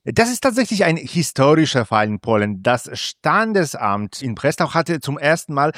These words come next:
eine ausländische gleichgeschlechtliche, äh, Ehe in das polnische Register eingetragen. Es geht um zwei Männer, die in Wien geheiratet hatten. Wichtig ist,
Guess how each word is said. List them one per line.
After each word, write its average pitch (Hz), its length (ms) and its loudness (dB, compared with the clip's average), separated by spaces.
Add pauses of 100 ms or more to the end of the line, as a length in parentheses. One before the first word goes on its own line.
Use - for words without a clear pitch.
(200)
eine 139 280 -2
ausländische 143 600 0 (280)
gleichgeschlechtliche, 123 1500 -2
äh, 110 460 0
Ehe 120 120 -2
in 107 220 -8
das - 260 -2
polnische 127 480 0
Register 117 680 -2
eingetragen. 90 840 -2
Es 131 240 -4
geht 196 440 -4
um 147 180 -4
zwei 101 260 -6
Männer, 127 540 -2
die 139 240 -8
in 110 340 -8
Wien 175 320 -2 (340)
geheiratet 104 960 0
hatten. 90 380 -2 (100)
Wichtig 180 320 -2
ist, 185 160 -2